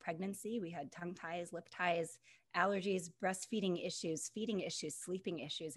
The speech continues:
adenoids and tonsils and all this stuff. And one day when my twins were six months old, I said, "Wow, I, this was a, this has been a rough ride. I can probably help other people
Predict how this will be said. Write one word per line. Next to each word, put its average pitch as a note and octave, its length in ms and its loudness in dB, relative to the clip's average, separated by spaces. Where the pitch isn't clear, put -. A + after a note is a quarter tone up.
adenoids D#3+ 680 2
and D3 260 -4
tonsils E3 720 -2
and F3 180 -6
all C4 120 4
this C#4+ 160 0
stuff. E4+ 240 6
And G#3 180 4
one A#3+ 180 8
day G#3+ 340 6
when F#3+ 380 4
my F#3+ 140 4
twins G3+ 300 0
were A3+ 80 0
six - 300 -8
months F3+ 260 -2
old, E3 240 -2
I E3+ 140 0
said, F3+ 180 -4
"Wow, E3+ 440 4
I, D#3 160 -2
this A3 220 6
was C#4 180 2
a, D#3 160 4
this G#3+ 180 2
has - 100 0
been E3+ 140 6
a D#3+ 60 4
rough D#3 240 2
ride. - 380 4
I E3+ 140 10
can C4 160 6
probably F#3 480 8
help E3 320 4
other E3 280 8
people E3 600 -4